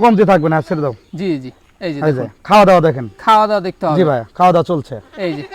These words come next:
Speaker 1: আর বাচ্চাগুলো কিন্তু একদম ডাবল হাড্ডির ভাইয়া।
Speaker 2: ডাবল
Speaker 1: এই,
Speaker 2: হাড্ডির
Speaker 1: জি
Speaker 2: বাচ্চা।
Speaker 1: ভাইয়া। দেখি টান
Speaker 2: এই
Speaker 1: দাও,
Speaker 2: যে,
Speaker 1: বাচ্চা টান দাও।
Speaker 2: অসাধারণ।
Speaker 1: জি, টান দাও।
Speaker 2: ছাগলটা কিন্তু দুধের রানী।
Speaker 1: হ্যাঁ, দুধের রানী ভাইয়া।
Speaker 2: জি, জি।
Speaker 1: জি।
Speaker 2: এই যে,
Speaker 1: আর
Speaker 2: টাঙ্কিটা দেখতে হবে।
Speaker 1: জি ভাইয়া।
Speaker 2: ভাইজান,
Speaker 1: জি।
Speaker 2: দুইটা বাচ্চা আসছে, কি বাচ্চা?
Speaker 1: এটা দুইটা বাচ্চা আসছে ভাই,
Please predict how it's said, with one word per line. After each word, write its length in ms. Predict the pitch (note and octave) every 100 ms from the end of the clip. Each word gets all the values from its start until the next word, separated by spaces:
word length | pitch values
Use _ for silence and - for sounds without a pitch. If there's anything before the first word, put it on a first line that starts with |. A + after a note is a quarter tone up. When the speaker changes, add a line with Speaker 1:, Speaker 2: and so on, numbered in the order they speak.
| - - -
Speaker 1:
আর 100 | E3
বাচ্চাগুলো 420 | F3+ A3+ B3 A3+ B3
কিন্তু 160 | A#3+ F3+
একদম 180 | G3+ A3+
ডাবল 260 | G#3 G#3
হাড্ডির 240 | G#3 D#3 D3
ভাইয়া। 160 | C#3+ A#2+
Speaker 2:
ডাবল 240 | G3+ F3
Speaker 1:
এই, 60 | G3
Speaker 2:
হাড্ডির 180 | F#3+ C#3+
Speaker 1:
জি 40 |
Speaker 2:
বাচ্চা। 160 | C3+ D3
Speaker 1:
ভাইয়া। 160 | A#2+ A2+ _ -
দেখি 140 | D#3
টান 140 | E3 F3+
Speaker 2:
এই 60 |
Speaker 1:
দাও, 80 | D3
Speaker 2:
যে, 60 | C3
Speaker 1:
বাচ্চা 160 | D#3+
টান 80 | F3
দাও। 80 | G#3
Speaker 2:
অসাধারণ। 460 | - G#3 F#3 D#3+ C#3 -
Speaker 1:
জি, 180 | B2+ A#2
টান 0 |
দাও। 120 | -
Speaker 2:
ছাগলটা 340 | - G#3+ A3 A3
কিন্তু 180 | A3+ A#3
দুধের 240 | F3 A3
রানী। 260 | F#3 D#3 C#3
Speaker 1:
হ্যাঁ, 140 | F#3+
দুধের 180 | G#3 A3
রানী 180 | G3 E3+
ভাইয়া। 220 | C#3 G#2+ -
Speaker 2:
জি, 120 | D#3 F3+
জি। 120 | C#3 C3 - B2
Speaker 1:
জি। 60 | A#2
Speaker 2:
এই 120 | D#3
যে, 120 | C#3+ - - -
Speaker 1:
আর 100 | G3+
Speaker 2:
টাঙ্কিটা 380 | A3+ A#3 C4 B3
দেখতে 260 | G#3+ - G3
হবে। 200 | D3+ B2+ D3+
Speaker 1:
জি 80 | E3+
ভাইয়া। 180 | D3 A2+ _ _ _ _
Speaker 2:
ভাইজান, 240 | G3 G#3+ G3
Speaker 1:
জি। 300 | - E3 D3+
Speaker 2:
দুইটা 220 | D3+ A3+ G3+
বাচ্চা 240 | G#3 - G#3
আসছে, 160 | - D#4+
কি 80 | A#3 G#3+
বাচ্চা? 220 | E4+ E3+ - F3+
Speaker 1:
এটা 120 | G#3 G#3
দুইটা 160 | G#3 A3
বাচ্চা 180 | A3 A#3
আসছে 140 | F#3
ভাই, 100 | A3+